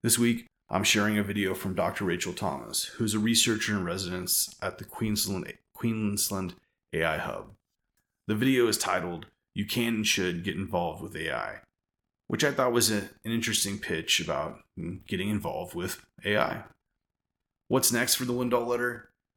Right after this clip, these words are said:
Week seventy-one. What are the best M L newsletters? Week seventy-two. Open source machine learning security. Week seventy-three.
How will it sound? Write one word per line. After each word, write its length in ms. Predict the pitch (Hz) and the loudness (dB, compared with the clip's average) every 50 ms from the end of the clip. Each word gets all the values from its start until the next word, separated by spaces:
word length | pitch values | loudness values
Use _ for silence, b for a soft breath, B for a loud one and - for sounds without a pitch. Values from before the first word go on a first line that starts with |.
| _ _ _ _ - | _ _ _ _ -4
Week 300 | 127 131 131 - - _ _ _ - | -4 -4 -4 -8 -16 _ _ _ 2
seventy-one. 840 | - - 104 104 104 101 95 90 82 80 73 64 60 60 - - - _ _ _ _ _ _ _ _ _ _ _ _ _ _ _ _ - | 2 4 4 2 2 0 -2 -2 -4 -4 -4 -6 -8 -10 -12 -16 -20 _ _ _ _ _ _ _ _ _ _ _ _ _ _ _ _ -2
What 220 | 101 113 123 104 | 2 4 6 6
are 100 | 123 131 | 6 6
the 80 | 117 107 | 4 2
best 420 | 90 - 107 104 110 - - - | 2 2 2 2 4 4 2 2
M 140 | 90 104 101 | 0 -2 -4
L 140 | 95 92 90 | -4 -4 -6
newsletters? 880 | 90 90 87 - - 90 71 58 50 50 50 - - - - - - - _ _ _ | -6 -4 -2 -2 -2 -2 -4 -6 -8 -10 -4 -2 -2 -2 -2 -4 -10 -20 _ _ _
Week 200 | - 98 98 - | -6 -6 -2 2
seventy-two. 720 | - - 98 92 95 90 87 87 - - 82 76 67 - - _ _ _ _ _ _ _ _ - | 2 2 2 0 -2 -4 -4 -4 -4 -4 -4 -4 -8 -10 -14 _ _ _ _ _ _ _ _ 0
Open 240 | 120 120 127 127 | 2 4 4 4
source 320 | 117 - - 117 113 107 - | 4 4 4 4 4 2 2
machine 300 | 107 - - - 104 101 | 2 2 2 2 0 -2
learning 220 | 98 90 90 90 | -4 -4 -2 0
security. 600 | - - - - - 90 85 78 67 53 - - - _ _ _ - | 0 0 0 0 -2 -2 0 -2 -2 -6 -10 -16 -20 _ _ _ -4
Week 160 | 104 110 113 | -2 2 4
seventy-three. 800 | - - 113 101 110 104 95 - - - 76 80 71 - - | 4 4 4 2 0 -2 -4 -4 -6 -8 -6 -6 -6 -8 -10